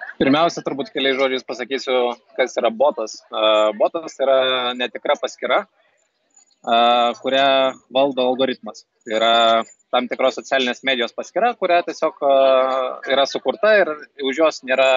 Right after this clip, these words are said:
e, aktyviai veikiančio žmogaus. Ši priemonė yra naudojama įvairiems tikslams. Tai gali būt naudojama, e, marketingui, galima tiesiog, e, automatiškai skleisti tam tikras žinias,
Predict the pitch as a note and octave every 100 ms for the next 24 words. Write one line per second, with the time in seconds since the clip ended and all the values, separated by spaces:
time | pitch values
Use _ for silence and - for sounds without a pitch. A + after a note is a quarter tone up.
0 | B2+ - - _ _ B2 A2+ A#2 A#2 A#2+
1 | A#2+ - D3+ C3+ B2+ B2 A#2+ - _ C3+
2 | B2+ C3 A#2+ A2+ A#2+ G#2 G2+ - _ -
3 | - - _ - - D#3+ D#3 D#3 D#3 D3
4 | C#3 C3+ C3 C#3 C3+ C3 B2 B2 B2+ A2+
5 | - - G3 B3 - _ _ _ _ _
6 | C3+ B2+ C3+ C3+ C3+ B2 C3 B2 A#2 A#2
7 | A2+ - _ A2+ A2 A2 G#2+ G#2+ G#2+ G#2
8 | G#2 G#2+ A#2 E3 F3+ F3+ D3+ B2 B2 A#2+
9 | A#2+ A#2 A2+ - _ A2+ A#2+ A2 _ -
10 | A2 A2 G#2+ G#2+ G#2+ G#2+ _ _ C3+ C3
11 | C#3+ D#3 D3 - C#3+ B2+ B2 - - D3+
12 | C#3+ C3+ C3+ C3 B2 B2+ A2+ C3 G3